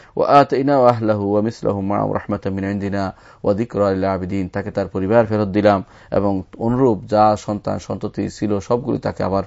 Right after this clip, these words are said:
নতুন, নতুন করে তাকে দুনিয়াতে, তাদেরকে আমি সন্তান সন্ততি দান করলাম তাকে। আল্লাহ তাআলা তাকে আবার নতুন করে ফেরত দিলেন যখন তার সবরে তিনি পাশ করে গেলেন, এই সব ধৈর্যে, ধৈর্যের পরীক্ষায় তিনি উত্তীর্ণ হলেন। এইভাবে আল্লাহ তাআলা যুগে যুগে বিভিন্ন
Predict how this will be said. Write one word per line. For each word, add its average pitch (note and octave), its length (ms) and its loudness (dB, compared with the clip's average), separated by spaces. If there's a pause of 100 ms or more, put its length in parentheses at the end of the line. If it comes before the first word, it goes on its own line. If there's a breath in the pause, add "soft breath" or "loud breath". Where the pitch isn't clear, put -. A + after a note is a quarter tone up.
নতুন, G2+ 340 0
নতুন G#2 340 0
করে G2+ 200 0
তাকে F#2+ 200 -4
দুনিয়াতে, F#2+ 500 -6 (340 loud breath)
তাদেরকে G#2 440 0
আমি G2+ 200 -2
সন্তান G2 360 -6
সন্ততি F#2+ 280 -6
দান F#2+ 200 -2
করলাম G#2+ 320 0
তাকে। F#2+ 340 -4 (300 loud breath)
আল্লাহ A2 200 0
তাআলা G#2+ 200 0
তাকে G2+ 260 -4
আবার G2+ 220 0
নতুন G2 280 -6
করে G2 180 -4
ফেরত F#2+ 180 -4
দিলেন G#2 220 -4
যখন G2+ 340 -4
তার G2 220 -4 (260 loud breath)
সবরে A2+ 480 2
তিনি G2 420 -4 (100)
পাশ G2 240 -2
করে G2 280 -2
গেলেন, F#2+ 300 -2 (280 loud breath)
এই G2+ 120 -2
সব F#2 240 -4
ধৈর্যে, G#2+ 360 0
ধৈর্যের G#2 460 -2
পরীক্ষায় G#2+ 480 -4
তিনি G2+ 200 -4
উত্তীর্ণ G2 380 -4
হলেন। F#2+ 280 -4 (380 loud breath)
এইভাবে C3 300 2
আল্লাহ A#2 220 2
তাআলা A2 220 2
যুগে G#2 240 0
যুগে G2+ 200 -2
বিভিন্ন G#2+ 520 0